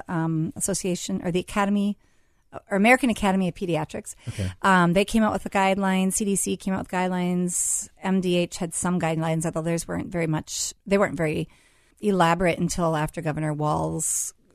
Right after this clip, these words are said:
Speaker 1: uh, came out with his plan for schools. But so we mostly relied on the A A P, and they recommended three to six feet because they realize in a classroom setting it's tough to have six feet, and
Speaker 2: Right.
Speaker 1: realistically. And that's one benefit that we have as a private school that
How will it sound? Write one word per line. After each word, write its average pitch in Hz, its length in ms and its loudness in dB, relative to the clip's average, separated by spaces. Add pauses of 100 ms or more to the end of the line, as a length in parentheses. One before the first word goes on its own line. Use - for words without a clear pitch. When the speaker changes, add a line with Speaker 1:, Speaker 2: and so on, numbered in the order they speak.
(220)
Speaker 1:
uh, 143 260 -2 (160)
came 175 220 -2
out 147 140 -2
with 156 100 -8
his 165 160 -4
plan 160 300 -4
for - 120 -8
schools. 190 400 -2
But - 280 -4
so 202 120 -2
we 247 180 4
mostly 320 440 4
relied 180 300 6
on 175 80 2
the 156 120 2
A 160 200 0
A 156 40 0
P, 151 280 -6 (420)
and 196 360 6
they 226 200 8
recommended 214 480 4
three 180 220 0
to 190 80 0
six - 320 -6
feet 240 260 -4
because 202 280 -4
they 180 100 2
realize 190 340 2
in 190 80 2
a 175 60 0
classroom 180 400 -6
setting 185 340 -2
it's - 180 -6
tough - 240 -8
to 185 100 -6
have 190 180 -6
six - 260 -6
feet, - 400 -8 (140)
and 170 260 0
Speaker 2:
Right. 165 60 -4
Speaker 1:
realistically. 175 640 -2 (480)
And 208 220 6
that's 226 180 2
one 277 280 6
benefit 269 380 4
that - 120 -6
we 185 160 0
have 180 240 0
as 170 140 2
a 151 80 0
private - 580 -2
school 170 460 2
that 180 120 -2